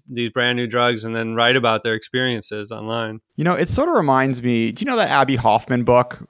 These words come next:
Speaker 2: um, where he, like, teaches you how to make explosives and whatnot?
Speaker 1: Oh, yeah, I
Speaker 2: Um,
Speaker 1: do. Everyone had that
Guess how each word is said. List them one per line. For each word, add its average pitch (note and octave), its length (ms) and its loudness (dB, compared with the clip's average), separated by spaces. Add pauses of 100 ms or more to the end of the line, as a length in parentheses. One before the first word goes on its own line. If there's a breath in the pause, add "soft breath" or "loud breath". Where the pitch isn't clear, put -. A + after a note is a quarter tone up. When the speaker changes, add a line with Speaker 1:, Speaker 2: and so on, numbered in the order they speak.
Speaker 2:
um, G2+ 340 2
where G2 120 0
he, G#2+ 120 0
like, G2 160 2
teaches G#2+ 300 -4
you G#2 80 -2
how G#2 100 2
to G2+ 80 2
make G2 220 -2
explosives C3 880 2
and B2 100 -4
whatnot? C3 480 0
Speaker 1:
Oh, D#3 240 2
yeah, D#3+ 180 2
I B2 300 6
Speaker 2:
Um, G#2+ 80 6
Speaker 1:
do. A#2 520 6
Everyone C#3 360 4
had C#3 240 4
that A#2+ 320 4